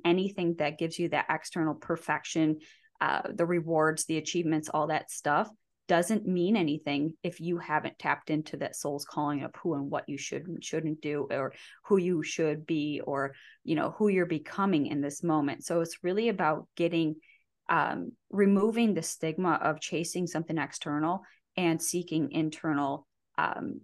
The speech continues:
acceptance and love and gratitude and, um, appreciation for really who you are. So there was a big, uh, this, this whole journey, and I think this is where it becomes so relatable, is that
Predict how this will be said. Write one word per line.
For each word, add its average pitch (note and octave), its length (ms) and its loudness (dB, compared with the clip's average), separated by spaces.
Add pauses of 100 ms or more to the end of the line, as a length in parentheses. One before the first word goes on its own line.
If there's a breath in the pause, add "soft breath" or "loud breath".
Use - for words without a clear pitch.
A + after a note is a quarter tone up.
acceptance C#3+ 800 0
and D#3+ 200 0
love D#3 420 4
and E3 180 -2
gratitude D#3 800 0
and, D3+ 300 0 (360 soft breath)
um, - 380 -2 (160)
appreciation F3 920 0
for D3+ 120 -2
really D#3+ 320 0
who E3+ 280 -2
you E3+ 400 0
are. B2 280 0 (240 loud breath)
So G#3 180 4
there G#3 160 6
was C4+ 140 4
a C4+ 60 4
big, A#3 580 4 (200)
uh, E3 300 2 (180)
this, G3+ 240 0 (100)
this G#3 160 6
whole B3+ 360 2
journey, G3 640 2 (300 soft breath)
and G3 100 4
I F3 60 4
think A#3+ 300 2
this G#3 280 0
is F3+ 160 -4
where E3+ 240 4
it - 160 -4
becomes F3+ 460 -2
so F3+ 140 0
relatable, D#3+ 800 0
is D#3 120 -4
that D#3 220 2